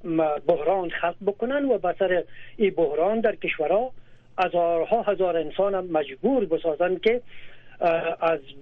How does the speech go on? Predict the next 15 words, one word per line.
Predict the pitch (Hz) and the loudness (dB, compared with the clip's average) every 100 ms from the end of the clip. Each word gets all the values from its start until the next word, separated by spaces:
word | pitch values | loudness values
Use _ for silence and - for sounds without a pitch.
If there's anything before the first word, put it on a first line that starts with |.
| - 170 156 | -6 -4 2
زادگاه | 185 160 156 185 226 175 | 4 4 0 2 2 2
خودشان | 180 165 170 165 | -2 -2 0 0
بیجا | 151 143 185 | -2 0 2
شوند، | 202 185 190 196 - - - - | 2 0 0 -4 -10 -18 -14 0
اه، | 160 160 | 2 4
و | 160 175 165 | 2 2 0
به | 156 | -4
بیرون | 160 156 165 151 | -4 0 0 0
مرزها | 143 - - 156 | -4 -4 0 0
برن | 147 139 135 - - - - - | 0 -2 -4 -8 -18 -18 -18 2
تا | 185 262 277 - - - - - - | 2 2 -2 -4 -8 -18 -16 -6 -6
خود | - - 302 262 - | -2 0 2 2 0
قدرت‌ها | 185 156 160 196 240 240 - - - - - - | 0 0 0 2 0 -2 -8 -16 -18 -16 -18 -10
مجال | 165 160 165 165 202 254 220 | -4 2 2 4 2 2 2
مدیریت | 180 170 156 165 156 | 0 -2 -2 0 0